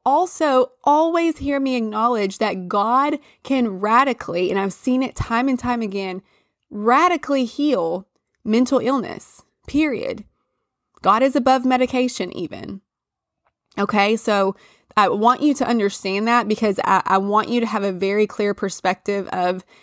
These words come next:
yes, we're gonna talk about the brain. Yes, we're gonna talk about the structures, but God is science. God created all of it. Therefore, he can heal all of it. Amen?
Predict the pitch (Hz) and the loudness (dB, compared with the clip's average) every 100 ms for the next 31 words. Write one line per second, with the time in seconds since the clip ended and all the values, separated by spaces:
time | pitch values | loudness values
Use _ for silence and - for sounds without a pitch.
0 | _ - 220 226 240 277 240 226 - 190 | _ 0 2 4 2 0 2 0 0 -2
1 | 196 170 156 185 175 175 175 190 202 214 | 0 -2 -2 -2 0 0 0 -2 -2 -2
2 | - 240 220 220 190 190 190 - 190 - | 0 0 0 0 -4 -4 -8 -8 -10 -8
3 | - - - 185 190 - _ _ _ _ | -10 -6 -6 -4 -4 -8 _ _ _ _
4 | _ _ 240 208 196 - 196 196 214 233 | _ _ 0 0 -6 0 4 4 4 4
5 | 277 294 277 _ _ 226 226 220 220 202 | 2 0 -6 _ _ 2 4 6 4 0
6 | - _ _ - 262 254 277 220 - - | -8 _ _ -6 -2 0 2 0 -2 -12
7 | - - - _ _ _ - 240 247 - | -20 -20 -20 _ _ _ -2 0 0 0
8 | 269 254 240 269 240 196 196 185 202 - | 2 4 4 2 2 0 0 0 0 0
9 | 214 220 277 - 208 202 214 214 _ _ | 0 2 2 0 -2 0 0 -4 _ _
10 | 240 233 233 - 247 233 220 254 294 269 | 0 2 0 -2 0 0 2 2 4 2
11 | - 170 151 - - - - - _ _ | 2 0 0 -4 -8 -10 -18 -20 _ _
12 | _ 202 202 202 214 277 311 | _ -4 -2 0 0 0 -2